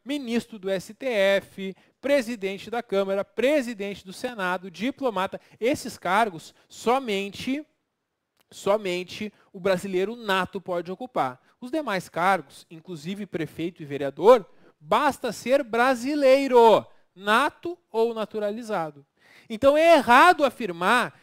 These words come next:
que é uma condição de elegibilidade ser brasileiro nato. Basta ser brasileiro, pode ser nato ou naturalizado.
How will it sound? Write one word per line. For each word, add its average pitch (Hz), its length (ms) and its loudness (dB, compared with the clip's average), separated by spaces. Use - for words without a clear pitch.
que 226 100 0
é - 20 4
uma 240 160 0
condição 240 640 -2
de 247 80 -6
elegibilidade 208 680 -4
ser 220 180 -4
brasileiro 214 500 -6
nato. 214 440 -4
Basta 196 420 0
ser 214 240 -2
brasileiro, 226 640 -2
pode 165 320 -6
ser 190 260 -6
nato 196 360 -6
ou 220 140 -6
naturalizado. 190 880 -8